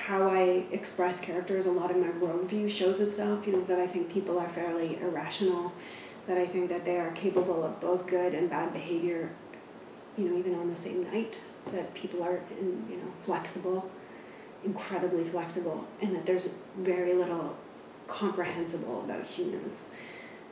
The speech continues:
Um, so I'm often trying to show that via my characters. My characters reflect that worldview, I'd say. Um, I don't know if that answers your question, really, but I would say, you know, the first thing that comes to me in Little Fragments is the sound of the character.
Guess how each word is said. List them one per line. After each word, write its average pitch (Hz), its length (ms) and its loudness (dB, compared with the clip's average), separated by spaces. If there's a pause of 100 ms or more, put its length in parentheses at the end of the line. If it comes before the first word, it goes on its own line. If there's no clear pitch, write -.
Um, 175 320 -2 (360)
so - 160 -4
I'm 185 140 4
often 185 320 4
trying 170 220 0
to 160 80 0
show 160 260 2
that 147 340 2
via 110 360 -4
my - 160 -4
characters. - 640 -8
My 185 80 -6
characters - 500 -10
reflect - 520 -6
that - 260 -4 (320)
worldview, 180 560 -2
I'd - 180 -10
say. - 220 -8 (1400)
Um, 170 420 -8 (520)
I 165 80 -6
don't 170 220 -2
know 165 120 0
if 165 100 -6
that 165 140 -4
answers 156 440 -4
your 156 120 -6
question, - 500 -8
really, 110 380 -4
but 160 240 -4
I 175 240 4 (120)
would 190 200 2
say, 185 240 8
you 175 80 8
know, 165 160 2
the 170 100 2
first 185 320 0
thing 190 140 8
that 170 120 4
comes 175 280 4
to - 80 0
me 214 200 6
in 185 120 6
Little 170 180 2
Fragments 202 540 2
is - 320 0
the 196 120 -4
sound 165 360 -2
of 156 100 -4
the 151 120 -6
character. - 440 -8